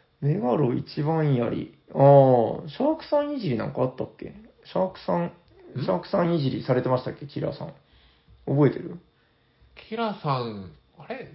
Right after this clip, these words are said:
Speaker 2: 眠りザメの話？違うな。
Speaker 1: <laughs>
Speaker 2: 最近はなんかタカさんが、こう、
Speaker 1: うん。
Speaker 2: ヤコウさんに次いで僕もちょっとこういじ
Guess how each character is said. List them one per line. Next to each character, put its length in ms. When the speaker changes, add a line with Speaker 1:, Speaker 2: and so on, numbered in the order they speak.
Speaker 2:
眠 320
り 140
ザ 140
メ 80
の 100
話？ 400
違 40
う 200
な。 300
Speaker 1:
<laughs> 680
Speaker 2:
最 180
近 260
は 220
な 80
ん 40
か 100
タ 120
カ 180
さ 160
ん 160
が、 340
こ 100
う、 60
Speaker 1:
う 20
ん。 200
Speaker 2:
ヤ 100
コ 180
ウ 60
さ 140
ん 40
に 140
次 140
い 20
で 80
僕 260
も 480
ち 60
ょ 20
っ 40
と 120
こ 100
う 40
い 60
じ 100